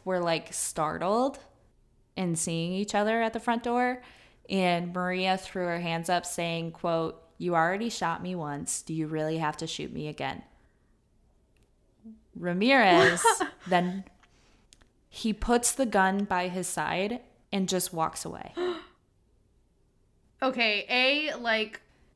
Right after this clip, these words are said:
Speaker 2: what a thing to say in the moment. Like,
Speaker 1: Right.
Speaker 2: I feel like m-, I would just sit there and be
Speaker 1: <laughs>
Speaker 2: frozen with, like,
Speaker 1: I would literally shit my pants.
Speaker 2: And she's just gonna be a smartass. Like,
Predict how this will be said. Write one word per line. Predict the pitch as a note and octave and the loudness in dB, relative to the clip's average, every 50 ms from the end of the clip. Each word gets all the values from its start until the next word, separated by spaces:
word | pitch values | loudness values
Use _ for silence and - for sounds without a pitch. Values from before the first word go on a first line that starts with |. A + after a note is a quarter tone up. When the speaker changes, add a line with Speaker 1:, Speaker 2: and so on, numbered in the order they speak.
| _ _ _ _ _ _ _ | _ _ _ _ _ _ _
Speaker 2:
what | - A3+ G3+ G3+ G3 F#3+ F#3+ G3 G#3+ A3 A#3 A3+ B3 D#4 E4 | -12 -12 -10 -10 -12 -12 -12 -8 -2 2 6 6 6 6 6
a | C4+ C#4 | 2 -2
thing | - - C4+ A#3 A#3 A#3 | -4 -4 -4 -4 -4 -8
to | A3 A#3 | -10 -12
say | A3 - - A3 G3+ F#3+ F3 F3 F3 F3+ F3+ - | -12 -6 -2 -2 0 0 -2 -4 -4 -6 -8 -6
in | - A3 G#3 G#3+ | -6 -6 -6 -6
the | A#3 | -6
moment. | A#3+ A#3 F#3+ E3 D#3 D#3 D#3 E3 F#3+ G#3 F#3+ - _ - _ _ _ _ _ _ _ _ _ _ _ _ - - | -6 -6 -6 -6 -8 -10 -10 -10 -10 -12 -14 -18 _ -20 _ _ _ _ _ _ _ _ _ _ _ _ -20 -16
Like, | A#3 G#3+ G#3 G#3+ G#3 G#3 G#3+ | -12 -6 -2 0 2 6 8
Speaker 1:
Right. | A3 G3 D3 - - - - - - - - - | 8 8 8 6 0 -8 -14 -18 -20 -20 -2 0
Speaker 2:
I | - B3+ G#3 | 2 2 2
feel | - - C#4 C#4 | 0 -2 -2 0
like | D4 D4 D4 | 0 0 0
m-, | A#3+ A3+ A#3 - - | -4 -8 -14 -8 0
I | G#3+ A3+ A#3 A#3 | 4 4 4 4
would | A#3 C4+ A3+ | 2 -4 -6
just | B3+ C4+ - | -6 -8 -6
sit | - C4+ B3+ | -6 -4 2
there | - B3+ B3+ - A#3 | 4 4 4 4 4
and | B3 C#4+ | 2 0
be | A3+ A#3 | -2 -2
Speaker 1:
<laughs> | |
Speaker 2:
frozen | - E4+ F#4+ - A3 A3 G#3+ A#3 B3 C4 C4 G#3+ A#3+ A3 G#3 G3+ | -4 -4 -6 -4 -8 -6 -4 -4 -4 -4 -4 -4 -6 -6 -6 -6
with, | G3+ A3 A3 - | -6 -6 -6 -2
like, | A3+ G#3+ G#3 G3+ G#3 - - _ _ _ _ _ | -2 -2 -2 -2 -4 -10 -18 _ _ _ _ _
Speaker 1:
I | G#3 G#3 | 6 8
would | G3+ A3 A3+ F#3+ F#3 F#3 - - | 10 10 8 8 6 -2 -10 -10
literally | G3+ G#3 G#3+ G#3+ B3 B3+ A3+ A#3+ B3+ C4 C4 B3+ C4+ | -6 -4 0 4 4 6 6 6 6 6 6 4 4
shit | B3 - - A3+ F#3+ - | 4 4 4 2 2 2
my | - F#3 | 2 0
pants. | G3+ G3+ G3 F3+ D3 - F#3 - - - | 0 2 0 -2 -2 -4 2 4 6 8
Speaker 2:
And | G#4 G4+ - | 8 8 8
she's | G4+ - - E4+ D#4+ F4 F4+ F4+ | 6 4 4 6 6 4 4 4
just | - F#4+ G4+ G4+ G4+ | 4 4 4 4 4
gonna | - G4 F#4 F4+ | 2 2 2 2
be | C#4 D4 | 2 2
a | C#4+ B3 | 2 2
smartass. | B3 - - B3 A#3+ A#3 B3+ B3 A3+ G#3+ G#3+ A3 - | 0 -2 -2 2 4 6 8 8 8 8 8 4 2
Like, | B3 A3+ A3 G#3+ - | 0 0 0 -2 -6